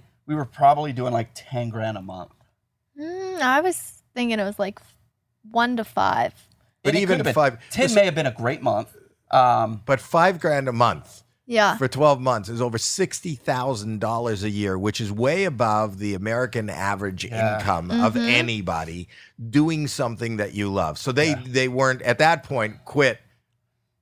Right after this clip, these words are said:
Speaker 3: Making sixty grand is not a big push as much as it is with fifty-eight Cent saying, "Hey, I think you just found your industry."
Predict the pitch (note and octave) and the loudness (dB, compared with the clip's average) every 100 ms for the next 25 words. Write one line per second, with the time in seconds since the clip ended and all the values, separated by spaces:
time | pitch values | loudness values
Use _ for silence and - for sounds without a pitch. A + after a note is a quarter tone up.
0 | - A#2 A#2 A2 - A#2 - G2 A2 A2 | -6 -6 -6 -8 -6 -6 -8 -4 0 0
1 | F#2+ F#2 F2 G#2+ G2 E2+ G2+ - B2 G#2+ | 0 -4 -4 -2 -2 -4 -10 -8 -6 -4
2 | - C3 A#2+ B2+ D3 D3+ C3+ A2+ A2 A2 | -4 -4 -2 0 2 0 -4 -4 0 0
3 | G#2+ - - - - _ _ _ A#2 G#2+ | -2 -8 -18 -20 -20 _ _ _ -8 -8
4 | A2+ A#2+ G#2 F#2 C3+ A2+ F#2+ G#2+ F#2+ F#2 | -10 -6 -8 -4 -2 -2 -2 -4 -4 -6
5 | F#2 A2+ E2 - - F2 A2 F#2+ F2+ - | -4 -6 -6 -18 -16 -14 -12 -10 -10 -8
6 | F#2+ F2 E2 F#2+ E2 - - | -6 -6 -6 -8 -8 -12 -14